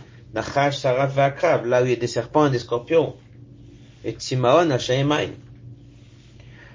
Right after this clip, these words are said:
La question, elle est, c'est vrai que Dieu, il a dit qu'on rentre pas pendant quarante ans en Israël, on va attendre jusqu'à que la génération, elle parte, et c'est la prochaine génération qui va rentrer. Ça, c'est vrai. Mais pourquoi il nous a fait attendre dans un désert ? Pourquoi est-ce qu'il a pas fait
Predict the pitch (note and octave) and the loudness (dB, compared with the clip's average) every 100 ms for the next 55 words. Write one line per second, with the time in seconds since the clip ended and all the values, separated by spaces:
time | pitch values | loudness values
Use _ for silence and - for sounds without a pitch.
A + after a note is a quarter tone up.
0 | - G#2+ A#2+ D3+ D3 G3 F#3 F#3 D3 - | -10 -4 -2 -2 0 0 2 2 2 0
1 | G3 F#3+ - D#3 D3+ D#3+ C#3+ C#3 D3+ C#3+ | 2 0 2 -2 0 2 2 2 -2 0
2 | C3+ C3+ C#3+ C3 B2 A#2+ A#2 A#2+ A2 B2+ | 0 2 2 2 0 -4 -2 0 0 0
3 | A2+ G#2 G2 - G#2+ G2 G2 G#2 G2+ B2+ | 0 0 -4 -4 -2 -2 0 -2 0 -2
4 | A2+ - A#2+ A#2+ G#2+ A2+ A2 G#2 B2 G#2+ | -4 -2 -2 0 -4 -4 -6 -6 -6 -8
5 | F#2+ A#2+ A#2 G2+ - G2+ - B2+ B2 A2 | 0 0 -2 -8 -8 -6 -2 -2 -2 -6
6 | A2+ A2 A2 G2+ G2+ G2 F2+ - - - | -6 -6 -8 -8 -6 -6 -8 -8 -8 -8
7 | - - - - - - - - - B2+ | -10 -20 -20 -20 -20 -20 -20 -20 -2 0
8 | B2+ C3 G2+ G#2 A2 D2 - - - - | 2 0 2 2 2 0 -10 -20 -20 -20
9 | - - - - - G#2+ - D#3+ E3 C#3 | -20 -20 -20 -10 -6 -6 0 2 4 4
10 | C3+ C#3 B2+ D3+ C#3 B2+ B2 B2+ C#3 F3 | 4 4 4 2 2 2 2 0 2 2
11 | - A#2+ - C#3+ C3 B2+ A2+ B2 B2 F3 | 2 -4 -2 -2 -2 -2 -2 -2 -2 2
12 | F3 D3 D3 | 4 4 2